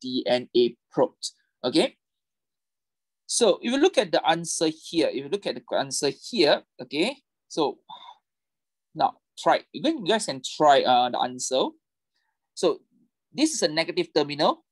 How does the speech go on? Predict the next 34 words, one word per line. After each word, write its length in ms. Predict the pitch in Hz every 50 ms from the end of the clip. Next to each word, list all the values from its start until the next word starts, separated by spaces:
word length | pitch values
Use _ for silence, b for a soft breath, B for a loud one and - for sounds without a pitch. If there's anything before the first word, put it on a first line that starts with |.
| _ _
this 180 | - 170 180 170
is 20 |
a 40 | 151 -
positive 380 | - - 143 143 - 156 -
terminal, 400 | - 156 151 160 156 180 226 285
so 140 | 262 - 165
the 100 | 143 139
migrations 640 | 127 135 135 135 131 143 139 - 151 139 135 131 131
will 100 | 123 110
be 120 | 117 120
from 240 | 117 - - 110 117 - -
top 140 | - - - - -
down. 280 | 160 151 160 190 311 349 _ _ _ _ _ _ _ _ _
So 120 | - 180
if 180 | 151 165 165 - - _
father 300 | - 269 294 294 330 311 247
is 120 | 202 -
a 60 | 165
heterozygous 800 | - - 220 - - 190 180 156 - 160 156 151 160 156 - 147
big 140 | 151 170 165 -
A, 100 | 135 147
small 320 | 143 - - 139 135 127 -
a, 160 | 143 180 254
so 160 | - - 185 131
it 100 | 135 135
will 200 | 131 135 147 143
have 200 | 139 - 127 - _ - -
two 120 | - 147
bands, 380 | 127 131 131 120 - - - -
right? 180 | 131 175 185 - _ _ _ -
Mother 280 | 156 170 185 180 202
also 520 | 196 190 143 160 160 156 - - 151 147 123 107
will 100 | 131 131
have 160 | 135 107